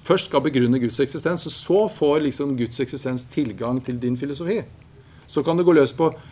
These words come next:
eh, Jesu oppstandelse, og så kan du putte det inn etterpå. Nei, putt det inn alt sammen med en gang. Du starter med det du har. Det livssynet som du har, for det gjør alle andre filosofer også. Naturalistene sier at det er bare naturen som eksisterer. De har ikke et fnugg av bevis for det.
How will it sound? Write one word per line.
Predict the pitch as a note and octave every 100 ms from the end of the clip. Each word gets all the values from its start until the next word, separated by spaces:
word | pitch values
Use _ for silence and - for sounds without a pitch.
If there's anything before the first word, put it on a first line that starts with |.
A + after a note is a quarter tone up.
| - -
eh, | C#3+
Jesu | C#3+ C3
oppstandelse, | D3+ - C3 C#3+ C#3+ F#3+
og | -
så | D#3+ D#3
kan | D#3
du | D#3
putte | - E3+ E3
det | C3+ C#3+
inn | D#3+
etterpå. | - C3 F#3+ D#3
Nei, | F3 F#3
putt | - D3+
det | F#3+ F3
inn | D#3+
alt | D#3
sammen | D#3 D3+ D#3+
med | D#3
en | E3
gang. | F3
Du | D#3+
starter | - F#3 C3+ A2 C#3+
med | D3+
det | D3
du | C#3
har. | G3 - - - - - - C3
Det | D3
livssynet | C#3 - D3 D#3
som | D#3 D#3
du | D#3+
har, | F3+
for | E3+ C3+
det | C3+
gjør | D#3+
alle | D3+ B2+ B2+
andre | G#2
filosofer | B2+ B2+ C3+ C3
også. | C3 E3+ A#3+ - - - - - - - -
Naturalistene | C#3+ F3+ E3 C3 F#3+
sier | F3+ E3 C#3+ D#3+
at | D#3+
det | D#3
er |
bare | D#3+ C3+
naturen | D3 D#3 B2+ B2+
som | D3+ D3
eksisterer. | C#3 D3+ D3 D#3+ F#3
De | D3+
har | C3
ikke | D#3+ -
et |
fnugg | - C3 C3+ D3+
av | F#3+
bevis | D3+ B2+ -
for | D#3+
det. | F#3+